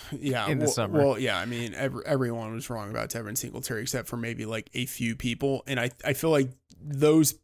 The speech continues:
Speaker 1: people, uh, even though they were right about Singletary, they, they are wrong on so many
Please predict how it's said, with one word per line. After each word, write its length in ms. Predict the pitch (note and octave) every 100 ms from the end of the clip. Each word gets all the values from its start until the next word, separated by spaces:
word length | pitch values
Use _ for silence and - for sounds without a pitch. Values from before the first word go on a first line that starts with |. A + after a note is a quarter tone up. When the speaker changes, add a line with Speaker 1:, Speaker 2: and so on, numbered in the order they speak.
| _
Speaker 1:
people, 680 | - - C#3 C3+ B2+ B2 A#2 _ _ _ _ _ -
uh, 220 | C#3+ B2+ -
even 260 | D3+ C#3+ D3+
though 120 | C#3
they 160 | C#3
were 140 | B2 A2+
right 280 | A2 A2+ -
about 280 | B2+ A#2
Singletary, 680 | - B2 C3+ C3+ D3+ D3 D3
they, 500 | C#3 C3 B2+ C3 B2+ - - -
they 220 | D3 D3
are 160 | C#3 C3+
wrong 480 | B2 A#2 A#2+ B2+ B2+
on 260 | A#2+ A#2
so 160 | C3+ C#3
many 240 | C3+ C3